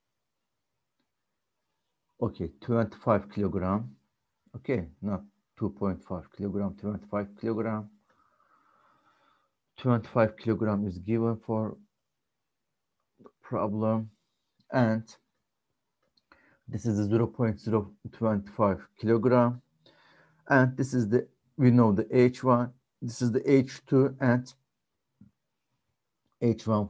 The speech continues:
we know the H one from the table, uh, saturated vapor table, uh, for constant pressure table, of course, table A five. And we calculate the H two here. Okay. For this H two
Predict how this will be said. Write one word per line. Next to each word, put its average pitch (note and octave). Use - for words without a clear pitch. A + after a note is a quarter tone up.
we A2+
know A2
the A2+
H G2+
one G#2
from G#2
the G2
table, F#2
uh, G2
saturated G2+
vapor G2
table, A#2
uh, C3+
for A#2+
constant G#2
pressure A2
table, G#2
of G#2+
course, A2
table G#2
A G#2
five. G#2
And C3
we C3
calculate C3
the -
H B2
two B2+
here. G#2
Okay. G#2+
For G3
this F3
H F3+
two C#3+